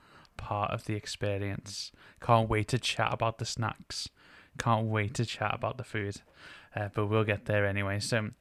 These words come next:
so if you're still listening, thank you for indulging us, uh, and listening to us with that. But we're just very passionate about this wonderful place. So there we go.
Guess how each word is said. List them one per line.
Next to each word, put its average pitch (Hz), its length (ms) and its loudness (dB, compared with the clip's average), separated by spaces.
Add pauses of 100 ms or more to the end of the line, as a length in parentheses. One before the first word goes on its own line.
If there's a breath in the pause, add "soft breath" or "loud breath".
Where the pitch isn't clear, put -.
(260 loud breath)
so - 200 -14
if 123 120 0
you're 143 120 4
still 165 360 6
listening, 147 380 4
thank 143 260 2
you 135 80 -2
for 120 120 0
indulging 113 500 2
us, 107 240 -4 (400 loud breath)
uh, 104 300 2 (240)
and 110 160 0
listening 107 300 -2
to 107 180 -4
us 104 140 -6
with 104 260 -8
that. 104 240 -2
But 110 340 -2
we're 170 120 0
just - 200 -6
very 110 240 4
passionate 107 520 -4
about 107 200 -4
this 107 160 -6
wonderful 107 640 -2 (280)
place. - 560 -2 (680 loud breath)
So - 220 -10
there 107 300 -2
we 101 80 -6
go. 98 160 -6